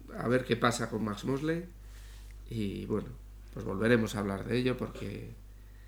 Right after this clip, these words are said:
el tema está muy, muy, muy enfrent-, enfrentado.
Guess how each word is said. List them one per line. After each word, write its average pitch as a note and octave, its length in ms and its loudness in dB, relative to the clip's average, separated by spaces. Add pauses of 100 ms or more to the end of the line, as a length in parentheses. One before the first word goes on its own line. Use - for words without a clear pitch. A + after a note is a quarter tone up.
(440)
el G2+ 140 -4
tema A#2 200 6
está A#2 240 2
muy, A2 400 2
muy, G#2+ 220 0
muy A2 180 2
enfrent-, F#2+ 480 -4
enfrentado. G2+ 580 -6